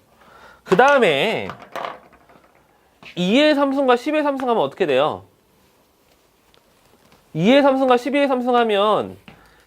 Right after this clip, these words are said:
이 플러스 십으로 싹 묶이면서 이의 제곱 마이너스 이 곱하기 십 플러스 십의 제곱 이렇게 되지 않아요? 그런데 여기서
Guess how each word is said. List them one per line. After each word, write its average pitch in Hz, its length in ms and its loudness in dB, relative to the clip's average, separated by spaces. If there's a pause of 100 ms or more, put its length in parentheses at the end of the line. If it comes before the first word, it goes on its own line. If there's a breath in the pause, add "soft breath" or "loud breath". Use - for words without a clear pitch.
이 202 240 -4 (100)
플러스 247 680 0
십으로 233 400 -2
싹 208 320 -6
묶이면서 165 1000 -2 (580 loud breath)
이의 214 360 4
제곱 208 500 0
마이너스 156 760 0
이 165 160 -8
곱하기 180 460 -4
십 - 300 -10 (420 loud breath)
플러스 196 260 -2
십의 233 360 0
제곱 135 300 -4
이렇게 170 180 -4
되지 160 180 0
않아요? 127 340 -2 (600 soft breath)
그런데 269 280 4
여기서 285 640 2